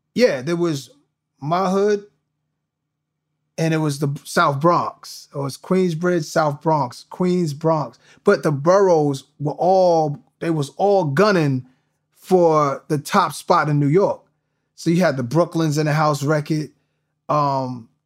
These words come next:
you know, you had your, you had your, everybody, Kool Moe Dee in Harlem. Um, you had the Bronx, you had,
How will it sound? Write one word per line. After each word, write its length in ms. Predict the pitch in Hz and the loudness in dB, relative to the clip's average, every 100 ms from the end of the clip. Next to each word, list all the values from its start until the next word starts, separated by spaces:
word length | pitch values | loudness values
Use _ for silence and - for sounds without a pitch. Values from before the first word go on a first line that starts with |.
| _ | _
you 140 | - 175 | -2 0
know, 220 | 165 151 | 0 0
you 140 | 165 | 0
had 260 | 175 165 143 | 0 0 0
your, 120 | 147 | -2
you 160 | 151 151 | -2 -2
had 220 | 160 147 | 0 -2
your, 180 | 147 - - | -4 -6 -4
everybody, 520 | 190 180 147 131 131 | 0 0 0 -4 -6
Kool 200 | - 190 | -2 0
Moe 200 | 175 156 | 2 0
Dee 300 | 143 165 170 | -2 -2 0
in 60 | 156 | 0
Harlem. 540 | 160 165 160 156 160 - _ _ _ _ | 0 0 0 -2 -6 -10 _ _ _ _
Um, 560 | - 151 143 131 120 120 _ - | 0 2 2 0 -6 -10 _ -4
you 120 | 156 | 0
had 120 | 165 | 2
the 60 | 160 | 0
Bronx, 440 | 151 202 196 139 | 2 2 2 0
you 80 | 151 | 0
had, 300 | 160 156 143 | 0 0 -4